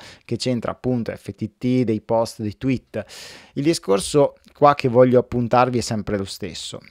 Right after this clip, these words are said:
Il mercato è pieno di Black Swan, ci sono dei Black Swan event, vuol dire che ci sono notizie che non potete prevedere, ok? La struttura era totalmente bull, però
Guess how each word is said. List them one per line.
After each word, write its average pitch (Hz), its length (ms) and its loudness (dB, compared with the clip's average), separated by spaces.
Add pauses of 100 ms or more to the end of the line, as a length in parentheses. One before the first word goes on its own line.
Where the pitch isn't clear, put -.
(280)
Il 143 100 -4
mercato 160 500 2
è 143 60 2
pieno 120 220 -2
di 110 100 -2
Black 101 240 -6
Swan, 165 640 -4
ci - 120 -10
sono 107 220 -6
dei 110 120 0
Black 104 220 -4
Swan 107 240 -8
event, 180 420 -4
vuol 104 200 -6
dire 101 240 -4
che 104 240 -6 (320)
ci 120 140 -4
sono 117 180 -2
notizie 113 460 -4
che 117 100 -8
non 139 160 -4
potete 127 260 -4
prevedere, 113 600 -2 (200)
ok? 127 320 -2
La 120 100 -4
struttura 110 720 -2
era 107 200 2
totalmente 110 680 -6 (100)
bull, 143 340 -2 (540)
però 160 260 6